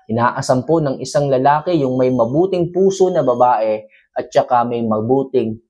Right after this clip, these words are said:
pag-uugali. Kaya, mga kamamay, learn to be good.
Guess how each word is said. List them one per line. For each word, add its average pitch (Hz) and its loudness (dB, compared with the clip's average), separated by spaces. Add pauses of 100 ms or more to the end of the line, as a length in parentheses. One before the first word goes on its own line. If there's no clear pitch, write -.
(100)
pag-uugali. 98 -2
Kaya, 98 0
mga 95 -8
kamamay, 135 0 (400)
learn 165 2
to 143 0
be 120 -2
good. 113 0